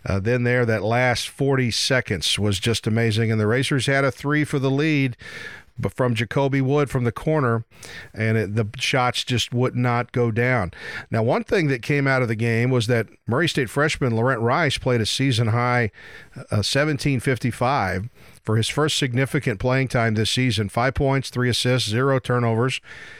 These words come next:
And Nick Ellington now has nine hundred and ninety-one career college points when you combine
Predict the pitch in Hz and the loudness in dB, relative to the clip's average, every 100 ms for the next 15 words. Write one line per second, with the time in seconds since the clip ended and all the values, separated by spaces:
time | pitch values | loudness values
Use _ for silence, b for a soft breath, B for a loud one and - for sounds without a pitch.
0 | B B B - 143 147 117 - 156 214 | B B B -2 0 2 -2 -2 -2 0
1 | 202 226 208 160 143 139 143 135 139 135 | 0 2 0 0 2 2 4 4 4 2
2 | 127 135 160 156 160 151 123 123 139 139 | 2 2 2 2 2 2 2 2 2 2
3 | 135 131 - 131 131 135 - 123 113 - | 2 0 0 0 2 2 0 0 0 -2
4 | - 123 143 - 113 110 - 107 113 120 | 0 0 0 0 0 0 0 0 2 2
5 | 117 | 0